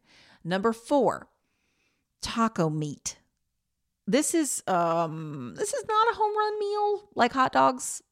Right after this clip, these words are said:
generally are, but some kind of, like,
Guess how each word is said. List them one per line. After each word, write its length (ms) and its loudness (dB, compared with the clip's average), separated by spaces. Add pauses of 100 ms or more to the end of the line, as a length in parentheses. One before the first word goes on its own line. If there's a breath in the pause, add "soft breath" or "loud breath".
(140)
generally 580 0
are, 440 2 (420 loud breath)
but 240 2
some 360 -2
kind 600 0
of, 400 4
like, 380 -2